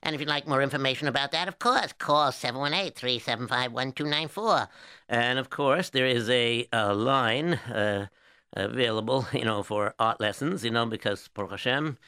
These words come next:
Speaker 2: all the slots are pretty much taken. Uh, you could call and be put on the waiting list, you know, whatever, and we'll see. Uh, maybe you could sometimes work it out. Okay, and the same thing for martial arts, uh, or, you know, exercise or Qigong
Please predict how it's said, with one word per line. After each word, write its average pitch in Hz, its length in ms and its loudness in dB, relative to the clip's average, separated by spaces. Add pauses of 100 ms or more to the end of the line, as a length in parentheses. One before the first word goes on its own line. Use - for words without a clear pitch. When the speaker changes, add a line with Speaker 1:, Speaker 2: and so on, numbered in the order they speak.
(200)
Speaker 2:
all 95 140 -10
the 95 80 -8
slots 117 320 -2
are - 40 -8
pretty 123 200 -2
much 107 240 -4
taken. 180 560 -2 (400)
Uh, 117 360 2
you 113 120 0
could 104 220 -6
call 160 340 2
and 110 180 -2
be 101 100 -4
put 123 200 -2
on 110 160 0
the 104 80 0
waiting 127 300 2
list, 143 300 2
you 95 60 -8
know, 101 200 -2
whatever, 110 380 2
and 110 380 0
we'll 107 80 -4
see. 123 340 -2 (200)
Uh, 95 140 -4
maybe 92 240 -6
you 92 40 -8
could - 200 -8
sometimes 104 440 -2
work 120 160 -2
it 151 80 -2
out. - 240 -4 (340)
Okay, 139 400 2
and 104 320 2
the 113 60 -4
same 143 320 0
thing 135 220 0
for 117 140 -2
martial 120 380 2
arts, 165 460 -2
uh, 113 60 -2
or, 104 320 0
you 98 80 -2
know, 95 160 -6
exercise 131 520 -4
or 95 60 -8
Qigong 123 600 -4